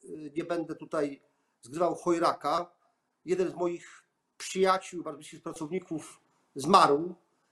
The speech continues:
e, parę lat młodszy ode mnie, a o ile jeszcze przy pierwszej fali pandemii to były pojedyncze osoby, których,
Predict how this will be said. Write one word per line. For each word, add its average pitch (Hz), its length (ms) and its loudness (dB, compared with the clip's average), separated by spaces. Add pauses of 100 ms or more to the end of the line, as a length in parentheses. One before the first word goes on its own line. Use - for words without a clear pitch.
(400)
e, 147 520 -4 (140)
parę 185 160 8
lat 165 160 2
młodszy 175 280 -2
ode 151 160 -2
mnie, 143 420 -2 (560)
a 160 840 -2 (280)
o 180 100 0
ile 202 200 0
jeszcze 170 600 -4
przy 165 260 -14
pierwszej 190 400 -2
fali 175 260 0
pandemii 160 800 0 (300)
to 160 160 -2
były 170 380 -2
pojedyncze 175 420 -2
osoby, 175 280 -2
których, - 480 -6